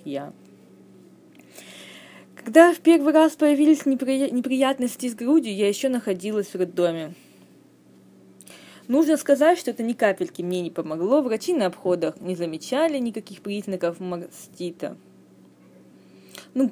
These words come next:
все мы знаем наши российские роддома. Они в основном меня спрашивали: "Кормишь?"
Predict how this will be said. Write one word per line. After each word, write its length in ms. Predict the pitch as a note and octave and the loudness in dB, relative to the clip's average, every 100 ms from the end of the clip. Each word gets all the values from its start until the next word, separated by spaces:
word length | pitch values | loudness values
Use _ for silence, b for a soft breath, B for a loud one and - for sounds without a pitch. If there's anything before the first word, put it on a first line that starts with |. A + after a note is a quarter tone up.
| - | -4
все 220 | - - A#3 | -10 -2 0
мы 120 | F#3+ | -2
знаем 360 | F3+ A#3+ A3 | -2 0 0
наши 360 | F3 F3 F3 F3+ | 0 -4 -4 -6
российские 600 | E3 E3+ G3 G3 - F3+ | -8 -8 -10 -10 -6 -4
роддома. 640 | E3+ E3 F3 D#3+ D#3+ D#3 D3 - _ _ - - - - - _ - _ _ - _ - - - - - - - _ _ _ _ - - - - B B B B B B | -4 -2 -2 -2 -4 -6 -8 -16 _ _ -20 -20 -20 -20 -20 _ -20 _ _ -20 _ -20 -20 -20 -20 -20 -20 -20 _ _ _ _ -20 -20 -20 -20 B B B B B B
Они 220 | A3+ A#3+ | 0 2
в 60 | G#3 | 0
основном 420 | G#3 G3+ G3 F#3 | -2 -2 0 0
меня 240 | F3+ F3 | -2 -4
спрашивали: 580 | F3 - F3 - F3 D3 | -4 0 0 0 -6 -6
"Кормишь?" 720 | - D4 F4 D#4 C#4+ C#4 - | -4 2 2 2 -2 -6 -12